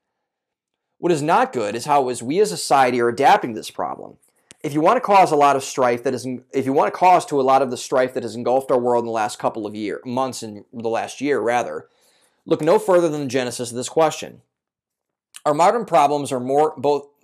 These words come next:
of both individual and collective meaning, combined with even more uncertainty ranging from everything from mass mandates to the Proud Boys,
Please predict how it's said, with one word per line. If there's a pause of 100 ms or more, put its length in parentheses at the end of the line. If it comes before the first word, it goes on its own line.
(340)
of
both
individual
and
collective
meaning,
combined
with
even
more
uncertainty
ranging
from
everything
from
mass
mandates
to
the
Proud
Boys,